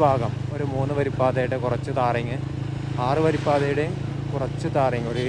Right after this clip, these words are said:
പത്ത് മുന്നൂറ് മീറ്ററോ അല്ലെ നാനൂറ് മീറ്റർ അത്രയൊക്കെ നിർമ്മിച്ചിട്ടുണ്ട്.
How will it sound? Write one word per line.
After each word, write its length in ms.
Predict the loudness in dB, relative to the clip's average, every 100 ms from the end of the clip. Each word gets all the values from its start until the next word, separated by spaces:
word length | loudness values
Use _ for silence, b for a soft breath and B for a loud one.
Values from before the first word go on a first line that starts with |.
| -2 -2
പത്ത് 380 | -4 -4 -2 0 2 2 0 0 -2 -2 -6 -6 -6 -6 -6 -6 -4
മുന്നൂറ് 420 | -2 -2 0 2 2
മീറ്ററോ 400 | 2 2 2 2 2 0 -2 -2 -2
അല്ലെ 160 | -2 -2 0
നാനൂറ് 340 | 0 0 -2 -2
മീറ്റർ 200 | -2 -2
അത്രയൊക്കെ 380 | 0 0 0 0 -2 -2 -4 -2 -2 -2 -2 -2 -4 -2
നിർമ്മിച്ചിട്ടുണ്ട്. 580 | -2 -2 -2 -2 -2